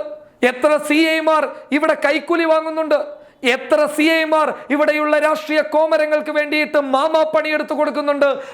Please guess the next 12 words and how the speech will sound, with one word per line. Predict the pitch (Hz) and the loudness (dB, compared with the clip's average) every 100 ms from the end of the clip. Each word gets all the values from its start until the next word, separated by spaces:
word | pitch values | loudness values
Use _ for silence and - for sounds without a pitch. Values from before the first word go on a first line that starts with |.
| - | -2
ഡി | 240 302 | 2 2
വൈ | 311 | 2
എസ് | 302 302 | 0 0
പിമാരില്ലേ, | 302 302 302 294 285 269 - - 262 | 0 0 0 0 2 0 -2 -2 0
എസ് | 285 - 349 | 0 -2 -2
പിമാരില്ലേ, | 320 302 294 277 277 254 - | 0 2 0 2 2 0 -2
എത്രയെത്ര | 269 285 285 302 285 285 277 | -2 0 0 2 2 2 -2
സംഭവങ്ങൾ | 277 285 294 277 269 269 - - | -2 -2 -2 -2 -2 -2 -4 -6
ഈ | 262 277 269 | -4 -2 0
കേരളത്തിൽ | 277 285 269 269 269 | 0 0 -2 -4 -4
ഉണ്ടായിട്ടുണ്ട്. | 262 262 254 247 240 233 - - _ _ _ _ _ _ _ | 0 0 -2 -4 -2 -2 -6 -20 _ _ _ _ _ _ _
എന്നിട്ട് | 220 247 269 277 233 180 - | 0 0 2 2 2 -2 -6